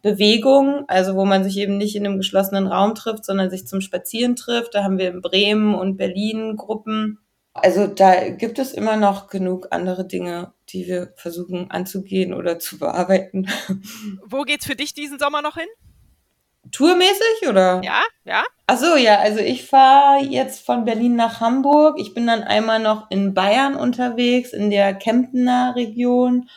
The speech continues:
Speaker 2: Schön.
Speaker 1: Und dann tatsächlich noch mal bis zum Tourende. Also ich fahr die letzte Etappe von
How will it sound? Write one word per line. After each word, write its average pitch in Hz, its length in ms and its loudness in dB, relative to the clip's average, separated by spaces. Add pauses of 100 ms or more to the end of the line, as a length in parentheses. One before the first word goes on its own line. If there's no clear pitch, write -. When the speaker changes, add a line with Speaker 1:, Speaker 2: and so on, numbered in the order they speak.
(200)
Speaker 2:
Schön. 208 220 0
Speaker 1:
Und 208 200 -2
dann 220 360 4
tatsächlich 226 600 -4
noch 220 220 0
mal 220 160 2
bis 214 220 -4
zum 208 200 -4
Tourende. 247 1040 0
Also 196 140 -4
ich 190 100 -6
fahr 202 120 2
die 196 80 0
letzte 208 340 0
Etappe 190 640 -4 (280)
von 214 640 -2